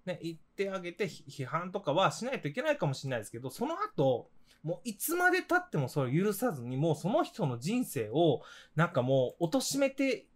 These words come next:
しまおうみたいな風潮がちょっと最近強くないですか？ね、ちょっとその流れが僕最近結構怖いなと思ってて、あのー、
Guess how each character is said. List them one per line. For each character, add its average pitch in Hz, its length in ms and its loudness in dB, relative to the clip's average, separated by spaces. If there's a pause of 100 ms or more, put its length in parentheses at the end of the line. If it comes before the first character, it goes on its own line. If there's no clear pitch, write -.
(100)
し 180 220 -4
ま 131 140 4
お 135 120 4
う 120 60 -2
み 117 100 -6
た 110 180 -6
い 104 40 -10
な 123 300 0 (320)
風 180 260 0
潮 180 220 4
が 170 160 8
ち - 160 0
ょ - 40 6
っ 269 100 -8
と 123 140 0 (100)
最 196 300 0
近 254 160 0
強 226 300 2
く 302 160 -2
な 123 160 2
い 104 80 -10 (200)
で 123 100 -8
す - 200 -14 (160)
か？ 151 280 -2 (1000)
ね、 151 340 2 (100)
ち - 80 -2
ょ - 60 2
っ - 80 -6
と - 80 -6
そ 185 240 0
の 349 260 2
流 330 280 6
れ 277 100 8
が 135 80 4
僕 107 240 -12
最 214 200 0
近 208 160 -8
結 262 220 -6
構 - 80 -14
怖 196 320 0
い 349 100 -4
な 135 160 4
と - 160 -8
思 117 140 -6
っ 117 60 -10
て - 140 -20
て、 127 440 0 (600)
あ 135 100 2
の 131 100 0
ー、 120 1120 -4